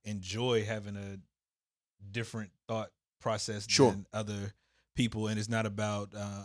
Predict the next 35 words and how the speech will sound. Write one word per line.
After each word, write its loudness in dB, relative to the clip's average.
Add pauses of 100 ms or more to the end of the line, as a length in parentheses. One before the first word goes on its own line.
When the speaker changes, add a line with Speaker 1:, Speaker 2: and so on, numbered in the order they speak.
(120)
Speaker 1:
I 6
understand 2
the -2
acceptance -2
from, -6
um, -8 (880)
feeling 2
like 0
you're -2
a -6
part -2
of, 6
but 0
also 0 (100)
I 0
can -6
accept -4
you -6
for -4
your -4
diversity -8
of -6
thought. 0
Speaker 2:
Right. 4
Speaker 1:
So 4
I, 2
I 0
think -4
it, -6
it -8
depends -4
on -2
how -2 (340)
it -4
is -6